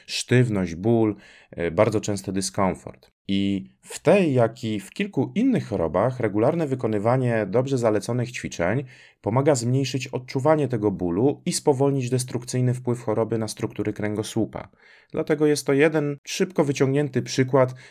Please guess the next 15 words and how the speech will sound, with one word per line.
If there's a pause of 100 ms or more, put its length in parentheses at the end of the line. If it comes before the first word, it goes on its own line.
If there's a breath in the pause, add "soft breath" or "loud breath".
tego,
że
są
choroby, (280 soft breath)
przypadłości,
w
których (240 loud breath)
jak
najbardziej
warto
tą
regularną
aktywność (200 soft breath)
ćwiczenia
kręgosłupa